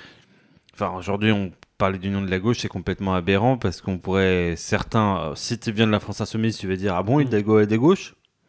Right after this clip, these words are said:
Speaker 2: Eh oui, non, mais c'est ça.
Speaker 1: Euh,
Speaker 2: Jadot,
Speaker 1: ah bon,
Speaker 2: puis,
Speaker 1: est-ce
Speaker 2: euh,
Speaker 1: que Jadot est de gauche ? C'est pas tout à fait sûr. Euh, par contre, quelqu'un comme, euh, Ja-, qui vient des écologistes ou qui vient du Parti socialiste vont dire, «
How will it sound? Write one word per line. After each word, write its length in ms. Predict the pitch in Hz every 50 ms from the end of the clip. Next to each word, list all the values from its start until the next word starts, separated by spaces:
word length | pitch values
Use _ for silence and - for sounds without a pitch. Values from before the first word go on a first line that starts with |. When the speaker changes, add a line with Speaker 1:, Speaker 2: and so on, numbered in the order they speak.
| _ _ _ _ _ _ - - - -
Speaker 2:
Eh 60 | 117
oui, 160 | 120 135 165 160
non, 80 | 147 113
mais 80 | 107
c'est 140 | - - 117
ça. 160 | - - 160
Speaker 1:
Euh, 60 | 175 170 139 117
Speaker 2:
Jadot, 400 | 101 98 104 104 113 117 123 135
Speaker 1:
ah 120 | 120 120 117
bon, 220 | 113 131 151 160
Speaker 2:
puis, 40 | 147
Speaker 1:
est-ce 100 | 123 98
Speaker 2:
euh, 20 | 147
Speaker 1:
que 80 | 143
Jadot 260 | 113 131 127 120 131
est 60 | 131 120
de 100 | 127 127
gauche ? 360 | 113 131 160 175 - - - - - - 120 117 - _ _
C'est 400 | - - - - - - 107 98
pas 160 | - - 95
tout 140 | 92 - 101 -
à 80 | 101 90
fait 140 | - 104
sûr. 480 | 92 - - 185 202 208 160 120 - - _ _ _ -
Euh, 540 | 104 101 98 95 95 92 92 92 92 90 - - - - 139 131 - _ -
par 160 | - 95 -
contre, 220 | - 120 120 -
quelqu'un 400 | - 120 101 - - 110 117 117
comme, 300 | - - 110 98 101 98
euh, 680 | 95 95 95 95 92 92 92 92 92 92 92 92 95 95
Ja-, 360 | 92 90 101 98 95 95 95
qui 180 | 92 - - 95
vient 240 | 95 98 101 107 107
des 340 | 98 98 95 95 95 95
écologistes 720 | 95 92 - 104 98 98 95 92 107 113 117 117 - - 104
ou 240 | 98 95 92 92 90
qui 140 | - - 98
vient 160 | 95 95 95
du 140 | 95 92 87
Parti 280 | - 90 85 - -
socialiste 460 | - - 95 - 98 95 101 107 104 104
vont 80 | 95
dire, « 320 | 95 90 95 104 101 92